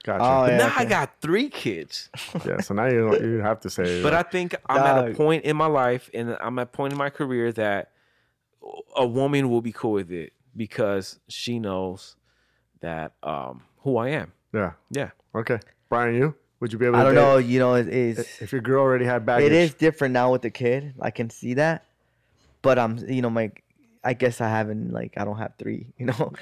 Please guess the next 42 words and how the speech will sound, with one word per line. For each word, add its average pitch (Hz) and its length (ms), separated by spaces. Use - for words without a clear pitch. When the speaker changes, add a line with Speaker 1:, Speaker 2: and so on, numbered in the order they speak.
Speaker 2:
So 135 120
my 131 180
Speaker 3:
Yeah. 127 100
Speaker 2:
thing 147 160
is, 131 120
is, 120 360
um, 107 400
I 120 160
wouldn't, 135 800
like, 117 160
I'm 120 280
just 131 200
not 143 180
down, - 380
bro. - 320
Speaker 1:
Okay, 123 180
so 123 140
you 127 60
Speaker 2:
If 127 140
a 143 60
girl 143 220
has 160 260
a 147 60
kid, 143 260
I'm 123 140
just 117 180
Speaker 1:
right 127 140
Speaker 2:
not 123 100
Speaker 1:
off 123 60
the - 120
Speaker 2:
down. 113 280
Speaker 1:
bat, 101 80
Speaker 2:
It's 127 120
a - 40
Speaker 1:
just 156 140
not 123 100
Speaker 2:
no 85 140
Speaker 1:
down. 131 80
Speaker 2:
to - 140
me. 123 140
Speaker 1:
And 139 160
why? 127 320